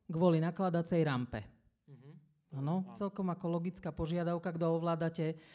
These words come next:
Speaker 1: prevádzku javiska, tak viete, o čom to je. No ale keď sme došli na kultúrnej komisii k tomu projektu, tak vlastne sme zistili, že to je nerealizovateľné, lebo už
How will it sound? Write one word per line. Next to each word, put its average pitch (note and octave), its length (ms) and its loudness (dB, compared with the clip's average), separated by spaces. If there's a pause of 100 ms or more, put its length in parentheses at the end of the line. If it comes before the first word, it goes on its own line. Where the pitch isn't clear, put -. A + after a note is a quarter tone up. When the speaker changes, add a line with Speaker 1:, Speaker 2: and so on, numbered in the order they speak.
(140)
Speaker 1:
prevádzku E3 480 0
javiska, D#3+ 400 -2
tak D#3 160 -6
viete, C#3+ 320 -4
o D3+ 80 0
čom E3 240 -2
to E3+ 160 0
je. G3 160 0 (500)
No E3 240 2
ale E3 240 4
keď E3 160 -4
sme E3+ 160 0
došli E3+ 560 -2
na D#3+ 160 -4
kultúrnej E3+ 560 0
komisii D#3+ 720 -2
k - 80 -20
tomu D#3+ 240 4
projektu, D#3+ 480 0
tak F3+ 240 -4
vlastne F3+ 320 -6
sme F#3 160 -2
zistili, F#3 400 -4
že G3+ 160 -4
to A3+ 80 0
je A3+ 80 2
nerealizovateľné, F3+ 880 -2
lebo A3 400 2
už C4+ 400 -2